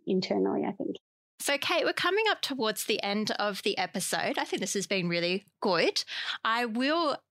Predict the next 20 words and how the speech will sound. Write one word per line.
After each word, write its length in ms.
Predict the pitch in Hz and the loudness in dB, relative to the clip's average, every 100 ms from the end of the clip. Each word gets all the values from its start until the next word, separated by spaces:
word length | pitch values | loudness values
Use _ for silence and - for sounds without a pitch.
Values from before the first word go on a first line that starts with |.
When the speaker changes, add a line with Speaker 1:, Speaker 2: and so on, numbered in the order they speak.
| - | -2
Speaker 2:
ask 540 | 208 202 214 - - | 2 2 0 -4 -6
for 480 | - 220 202 196 185 - | -4 0 2 2 2 0
a 80 | |
takeaway 500 | 202 220 214 254 180 | -2 0 0 0 0
in 180 | - 202 | 2 2
the 60 | 202 | 0
form 440 | - 233 226 196 - | 0 0 2 0 0
of, 560 | 214 165 220 381 - - - - - | 2 2 0 -2 -6 -8 -10 -10 -6
what 260 | - 247 - | 2 4 4
would 220 | 480 - | 2 2
you 80 | 392 | 2
say 320 | 359 - 214 | 2 2 2
to 260 | 208 - 208 | 2 0 2
a 200 | 196 185 | 2 2
younger 480 | 180 196 196 247 254 | 2 0 2 0 0
Kate 640 | - 196 - 277 - - | 0 0 2 0 -2 0
who 100 | 240 | 2
is 200 | 196 196 | 4 2
just 240 | - 190 - | 0 -2 0
starting 440 | 226 254 294 277 | 0 2 2 2